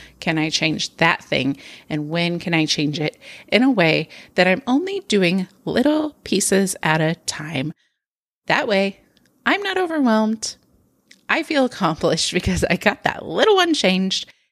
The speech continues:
and the kids have something new and exciting, because our environment is part of being the teacher, right? Because we are in a play-based classroom, we've gotta use our environment. We've gotta use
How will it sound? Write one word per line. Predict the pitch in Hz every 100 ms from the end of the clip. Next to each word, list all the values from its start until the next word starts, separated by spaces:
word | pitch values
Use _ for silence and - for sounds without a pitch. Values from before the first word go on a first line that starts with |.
| _ _
and | 214 226 226
the |
kids | 220 196 -
have | 165
something | - 143 151 151
new | 185 233 233 233 - - - _
and | - 165
exciting, | - - - - - - -
because | 220 - 381 339 320 - _ _ _ _ _ -
our | 185
environment | 349 311 208 277 214 190 -
is | 226 -
part | - 196 214
of | 185 185 - _ _ _ _ _ _ _ _ _ -
being | 165 240
the | 208
teacher, | - 277 - -
right? | 147 185 - _ _ _ _ _
Because | 175 - - 339 285 262 - -
we | 233 -
are | 185 175 -
in | 185 254 254 - _ -
a | 180 175 180 _
play-based | - 165 151 160 - - 151 151 - - - _ _
classroom, | - - - - - 349 370 381 - _ _ _ -
we've | 165 240 -
gotta | 427 330
use | 226 262
our | 277 233
environment. | 185 - 180 175 151 139 -
We've | 156 185 -
gotta | 285
use | 240 190 185 170